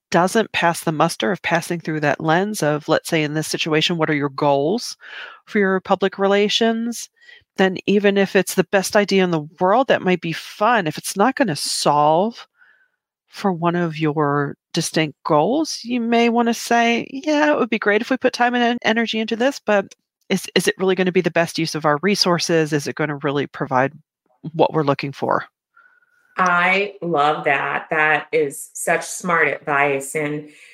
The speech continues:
Speaker 2: you know, it's interesting because we, you know, we as P R pros, we love tapping into trends and we
Speaker 1: Sure.
Speaker 2: love, like, spinning analogies, and we'll take a metaphor and we will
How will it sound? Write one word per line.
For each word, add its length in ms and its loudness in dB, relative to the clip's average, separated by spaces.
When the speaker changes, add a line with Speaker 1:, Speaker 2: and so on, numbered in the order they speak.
Speaker 2:
you 120 2
know, 180 2
it's 320 -2
interesting 640 0
because 680 2
we, 180 2
you 340 0
know, 200 2
we 220 2
as 140 0
P 140 -2
R 180 4
pros, 520 -2
we 280 0
love 280 2
tapping 400 0
into 220 4
trends 580 0
and 80 -4
we 160 0
Speaker 1:
Sure. 160 4
Speaker 2:
love, 240 2
like, 220 2
spinning 600 2
analogies, 920 2
and 320 -2
we'll 140 4
take 180 -2
a 100 0
metaphor 540 0
and 100 -8
we 140 0
will 480 0